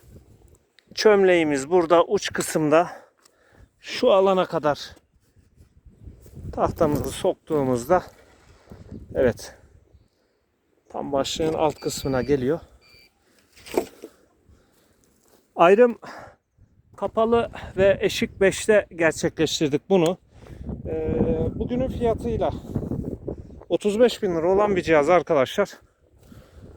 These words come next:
Pulse dedektörler içerisinde özellikle kütle arayacaksanız, noktasal aramalara önem verecekseniz arkadaşlar,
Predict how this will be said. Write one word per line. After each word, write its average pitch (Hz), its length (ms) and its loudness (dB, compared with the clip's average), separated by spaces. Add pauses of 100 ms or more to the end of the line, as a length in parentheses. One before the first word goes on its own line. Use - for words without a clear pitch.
(720)
Pulse 208 380 2
dedektörler 208 500 2
içerisinde 180 540 0
özellikle 196 640 2
kütle - 360 2
arayacaksanız, 165 840 4 (1800)
noktasal 214 560 4
aramalara 190 580 4 (300)
önem 196 320 0
verecekseniz 151 520 0
arkadaşlar, 165 560 2